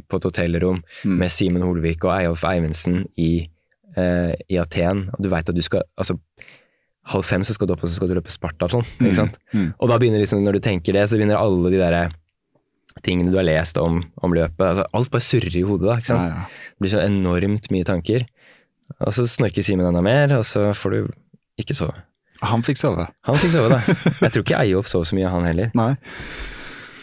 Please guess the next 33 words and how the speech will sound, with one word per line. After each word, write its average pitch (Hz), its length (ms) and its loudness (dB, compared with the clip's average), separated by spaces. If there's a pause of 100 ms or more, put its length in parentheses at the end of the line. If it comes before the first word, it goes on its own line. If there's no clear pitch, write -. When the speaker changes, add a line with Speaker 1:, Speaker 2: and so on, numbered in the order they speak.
(500)
Speaker 2:
Altså, 131 180 4
Speaker 1:
Han 127 80 4
Speaker 2:
det, 123 120 4 (100)
Speaker 1:
var 135 60 4
Speaker 2:
ja. 123 100 2 (180)
Speaker 1:
Ja. 107 140 0 (460)
Speaker 2:
Men 139 220 4
s-, - 240 0 (360)
ble 131 380 4
det 120 120 2
i 113 60 -2
hele 127 180 2
tatt 113 220 0
brunn, 160 240 2 (120)
eller? 208 260 0 (320)
Speaker 1:
Mm, 156 380 4
nei, 123 260 0
jeg - 160 0
tror 110 240 0
egentlig 117 240 0
ikke 95 100 0
jeg - 200 0
Speaker 2:
Nei. 117 120 4
Speaker 1:
så 90 160 0 (220)
noen 87 340 2
ting. 110 300 -2 (160)
Eh, 135 520 2 (100)
jeg 113 180 0
sov 98 240 2
egentlig 127 260 0
veldig 104 180 0
dårlig 90 440 2
også 90 280 0